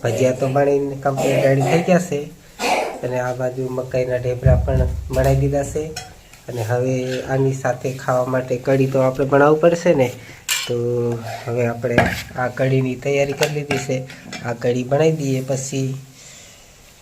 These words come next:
બધું ભેગું કરીએ. ત્યાં સુધી વીડિયોની અંદર બન્યા રહેજો.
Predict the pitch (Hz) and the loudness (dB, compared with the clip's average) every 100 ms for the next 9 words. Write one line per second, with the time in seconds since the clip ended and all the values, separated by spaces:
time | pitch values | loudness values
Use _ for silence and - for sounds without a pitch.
0 | - - - - 135 135 135 135 135 - | -20 -20 -20 -16 -6 -2 0 2 0 -4
1 | - - - - - - - - - - | -12 -18 -20 -20 -20 -20 -20 -20 -20 -20
2 | - - - 131 127 127 127 156 151 143 | -20 -20 -18 -6 -4 -4 0 -2 0 -4
3 | 143 - - - - - - - - - | -6 -12 -20 -20 -20 -20 -20 -20 -12 -4
4 | 123 120 120 117 120 123 120 120 117 117 | 0 0 0 0 0 0 0 2 2 2
5 | 113 123 135 156 147 123 | 0 2 4 4 4 0